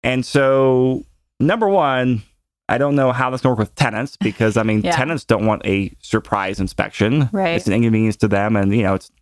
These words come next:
Speaker 1: it, it ruins their quiet enjoyment on the property. Um, and I guess if it's a duplex, this goes up to half then. So I want some more clarity in the multifamily. So as next year or two, we will get more clarity for you guys and share it. And also,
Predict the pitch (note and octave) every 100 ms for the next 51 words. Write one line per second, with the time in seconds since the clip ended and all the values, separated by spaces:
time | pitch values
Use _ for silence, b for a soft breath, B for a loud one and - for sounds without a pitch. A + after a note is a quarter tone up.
0 | _ _ - - D#2 E2+ - F2+ G#2 -
1 | - A#2 A#2 A2+ A2+ G#2+ - G#2+ G#2+ G#2
2 | A2 G#2 G2 F#2+ G#2+ A2 A2 G#2+ B2+ -
3 | b b b _ - C3+ B2+ B2+ B2 A#2
4 | G#2 _ _ - C3 B2 A#2+ D3 B2+ A#2+
5 | G#2 G3 A3 A#2 A2 - A#2 - _ _
6 | _ - A2 A2+ G#2+ G2+ C3 A#2+ - G#2+
7 | - A2+ G#2+ G#2 b b b - C#3 F#3
8 | - F3+ F3 - D#3 D3+ C#3+ C3 - C3
9 | A#2+ B2 C3 B2 B2 A#2+ - C3 C#3+ D3+
10 | D3 C#3 - C#3 E3+ E3+ F3+ E3+ D3 A#2+
11 | G#2+ C3+ C3 - C3+ C3 C3+ B2+ B2+ A#2+
12 | A#2 A2+ A#2 A2+ G#2+ - A#2+ A#2 C3 -
13 | _ _ _ _ - C#3+ D#3 G#3 - D3+
14 | C#3+ C3